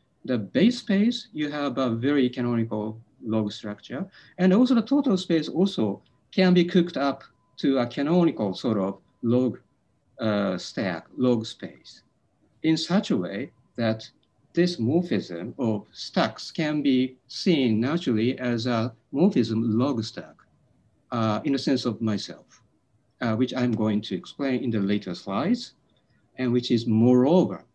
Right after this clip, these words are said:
log smooth. So this is, it is a second very important point to think about this. The third point is that,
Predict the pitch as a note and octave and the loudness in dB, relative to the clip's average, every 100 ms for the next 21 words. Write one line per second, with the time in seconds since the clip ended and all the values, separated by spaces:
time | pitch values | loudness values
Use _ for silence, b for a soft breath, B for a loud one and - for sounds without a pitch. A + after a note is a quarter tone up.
0 | _ _ G#2 G#2+ C#3+ E3 A#2 - - _ | _ _ -2 2 4 2 0 -8 -12 _
1 | _ _ _ - A2+ E3 D3+ C3 B2 A#2 | _ _ _ -4 -2 0 -2 -2 -6 -4
2 | C3 A2+ A2+ - C#3 A#2 G#2+ G#2 A2 B2 | -4 -2 -4 -6 -6 -2 -2 0 0 0
3 | G#2+ G#2+ F2+ - C3+ F#2+ F2+ - b b | -2 -4 -6 -8 -6 -6 -8 -14 b b
4 | b _ A#2+ A#2 A#2 A2+ - - _ - | b _ -6 -2 -4 -4 -8 -12 _ -20
5 | - - - _ _ _ _ _ _ _ | -20 -20 -20 _ _ _ _ _ _ _
6 | _ _ _ _ _ - C#3+ - F#3+ G3+ | _ _ _ _ _ -6 -6 -4 2 4
7 | B3 C4+ - G#2 F#2 G2+ D3 F#3 _ C3+ | 4 0 -2 -2 0 0 -2 -6 _ -4
8 | C#3 - A2 G#2+ - | -4 -4 -4 -4 -8